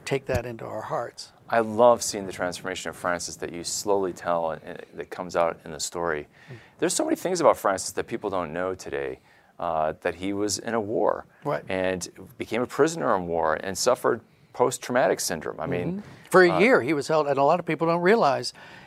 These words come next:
Speaker 1: it wasn't just taken prisoner the way we think, and then a few weeks later he was let go. He was actually, a, a, I think, a year imprisoned and then released. And you can see that is the key point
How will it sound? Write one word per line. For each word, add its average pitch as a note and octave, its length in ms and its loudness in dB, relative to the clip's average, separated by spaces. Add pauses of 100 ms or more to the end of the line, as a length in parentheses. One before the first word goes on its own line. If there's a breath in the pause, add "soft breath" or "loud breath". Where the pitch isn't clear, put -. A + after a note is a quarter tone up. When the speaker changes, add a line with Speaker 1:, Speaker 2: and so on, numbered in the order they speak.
(100)
Speaker 1:
it F3 80 4
wasn't G3+ 260 6
just C#3 180 -6
taken E3+ 300 0
prisoner C#3+ 420 -4
the C3 80 -4
way B2+ 140 -2
we B2+ 140 -6
think, F3 260 -4
and B2+ 120 -6
then B2+ 120 -4
a B2 60 -8
few C3+ 200 -8
weeks A#2+ 260 -8
later D3+ 260 -4
he A#2 40 -8
was A#2 120 -12
let A#2 180 -10
go. D#3+ 200 -2
He C3 120 -6
was B2 120 -10
actually, D#3 420 -4
a, C3+ 60 -8 (200)
a, E3+ 180 -4 (300)
I D#3 160 -4
think, F#3+ 240 -8
a D#3 60 -4
year C#3 680 -2 (420 loud breath)
imprisoned B2+ 720 -4 (500 loud breath)
and C3+ 260 0
then G3 240 6
released. C3+ 600 -8 (460 soft breath)
And D3 300 2
you D#3 140 -6
can C#3+ 120 -6
see F#3+ 280 0
that D#3+ 300 6
is B2+ 160 -4
the - 120 -10
key - 420 -8
point E3+ 520 -4